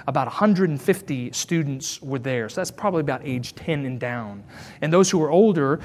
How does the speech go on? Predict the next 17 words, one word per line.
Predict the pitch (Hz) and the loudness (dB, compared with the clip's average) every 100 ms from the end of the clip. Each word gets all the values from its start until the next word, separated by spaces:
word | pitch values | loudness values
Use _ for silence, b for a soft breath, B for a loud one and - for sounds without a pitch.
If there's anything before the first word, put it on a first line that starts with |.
| B | B
the | - | -4
teenagers, | 156 208 185 165 160 151 | 2 2 4 2 0 0
he | 165 | -4
started | - 151 151 | 2 2 2
a | 143 | -2
Tuesday | 139 220 220 180 156 | -2 0 2 2 2
night | 151 214 165 | 2 2 2
meeting, | 143 123 127 135 | -6 -4 -6 -6
which | 131 | -6
he | 156 | -4
was | 135 | -4
normally | 139 151 147 | -2 -2 -2
working | 131 143 139 143 | 0 0 -2 -6
through | 135 | -6
the | 123 | -8
shorter | - 143 127 | -2 -2 -2
catechism, | 120 139 139 139 127 117 117 | -2 0 0 -2 -8 -6 -8